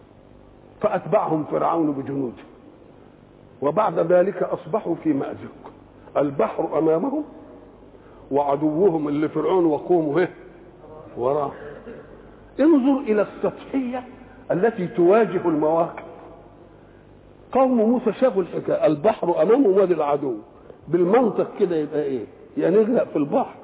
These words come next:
يا، يا يدركنا العدو. مساله منطقيه ولا مش منطقيه؟ لكن موسى قال: "كلا". أيقول موسى: "كلا"،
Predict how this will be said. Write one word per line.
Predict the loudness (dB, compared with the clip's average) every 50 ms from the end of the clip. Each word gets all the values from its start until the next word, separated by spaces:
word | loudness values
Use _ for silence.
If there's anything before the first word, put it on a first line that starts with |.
| -20 -20 -20 -20 -20 -20 -20 -20 -20 -20 -20 -20 -20 -20 -20 -18 -18 -14 -6 -2
يا، | 0 2 2 0 -2 -4 -10 -18 -4 0
يا | 2 4
يدركنا | 4 4 4 4 4 2 2 2 0 0 0 0
العدو. | 0 0 -2 -2 -4 -6 -6 -4
مساله | -6 -6 -6 -4 -4 -2 -2 0 -2 -2 -4 -10 -18 -20 -6 -2
منطقيه | 0 0 0 0 -4 -2 2 4 4 4 4
ولا | 2 0 -2 -6 -8
مش | -10 -10 -8
منطقيه؟ | -8 -8 -8 -12 -14 -14 -14 -14 -14 -16 -20 -20 -20 -20 -20 -20 -20 -18 -14 -10
لكن | -10 -10 -8 -6 -6 -6 -4 -4
موسى | -4 -2 -2 -2 -4 -4 -6 -10 -10 -10 -14 -20 -20 -20 -20 -20 -20 -20 -20 -20 -20 -20 -20 -20 -20 -20 -20 -20 -20 -20 -20 -20 -20 -20 -20 -20 -20 -20 -20 -20 -20 -20 -20 -20 -20 -20 -20 -20 -20 -20 -20 -20 -20 -8 -4
قال: | -2 0 0 2 0 -2 -2 -2
"كلا". | -2 -2 -2 -2 -6 -10 -10 -10 -12 -12 -14 -16 -18 -20 -20 -20 -20 -20 -20 -20 -20 -20 -20 -20 -20 -20 -20 -20 -20 -20 -20 -20 -20 -20 -20 -20 -20 -20 -14 -4 0
أيقول | 2 4 4 2 0 -2 -2 0 0 0
موسى: | 0 0 0 -2 -2 -2 -2 -2 -2 -2 -2
"كلا"، | -2 0 0 -2 -4 -6